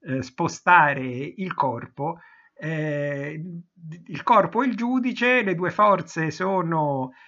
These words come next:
il rispetto della coscienza giuridica formale e della coscienza giuridica materiale.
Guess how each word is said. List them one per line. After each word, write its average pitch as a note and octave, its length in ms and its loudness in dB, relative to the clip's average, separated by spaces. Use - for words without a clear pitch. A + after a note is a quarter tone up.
il D#3 100 -8
rispetto E3 600 -2
della C#3+ 260 -4
coscienza C3+ 1500 -2
giuridica D#3 460 -6
formale E3 500 0
e - 20 -8
della C#3 200 -6
coscienza D#3 500 -6
giuridica E3 460 -6
materiale. G3 800 -2